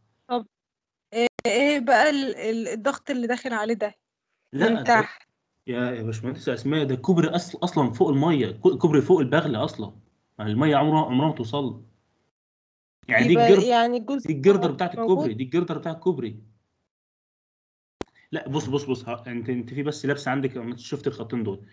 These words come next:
Speaker 2: الخطين ده همت والخطين ده همت برضو اللي على اليمين، دول حدود الكوبري. ده، ده يعني الخطين دول بتوع السايد ووك،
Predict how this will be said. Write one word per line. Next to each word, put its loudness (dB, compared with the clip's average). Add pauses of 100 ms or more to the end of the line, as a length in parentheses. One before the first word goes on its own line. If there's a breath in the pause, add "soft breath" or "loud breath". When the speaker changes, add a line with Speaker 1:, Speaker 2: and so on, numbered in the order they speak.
(160 soft breath)
Speaker 2:
الخطين 0
ده 2
همت -2 (300)
والخطين -2
ده 0
همت 0
برضو -4
اللي 0
على 0
اليمين، 0 (180)
دول -2
حدود 0
الكوبري. -4 (580)
ده، -2
ده -2
يعني 0
الخطين -6
دول -2
بتوع -4
السايد -4
ووك، -4